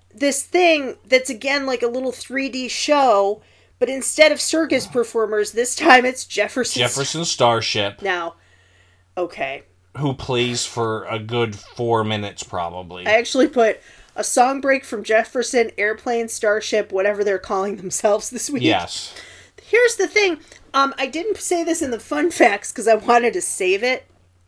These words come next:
Speaker 1: Th-, this band released this as a single after this special.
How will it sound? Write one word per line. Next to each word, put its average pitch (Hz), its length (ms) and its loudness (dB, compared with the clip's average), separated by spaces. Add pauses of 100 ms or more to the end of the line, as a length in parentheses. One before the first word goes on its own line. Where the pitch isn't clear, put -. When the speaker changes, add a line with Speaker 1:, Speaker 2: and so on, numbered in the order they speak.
(440)
Speaker 1:
Th-, 254 260 0
this 262 420 0
band 185 720 0 (1200)
released 302 640 0
this 285 220 2
as 254 160 -2
a 220 60 -6
single 233 540 0
after 185 360 -2
this 175 180 -4
special. - 580 -6